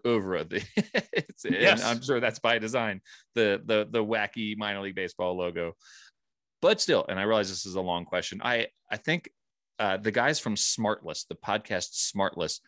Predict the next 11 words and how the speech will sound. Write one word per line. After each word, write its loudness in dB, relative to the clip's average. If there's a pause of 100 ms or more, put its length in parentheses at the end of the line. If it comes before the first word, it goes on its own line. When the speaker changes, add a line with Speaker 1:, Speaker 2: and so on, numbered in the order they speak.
(160)
Speaker 1:
are 4
always 6
making 0
fun -2
of -2
each -2
other 0
for -6
their -2
long 0
questions. -6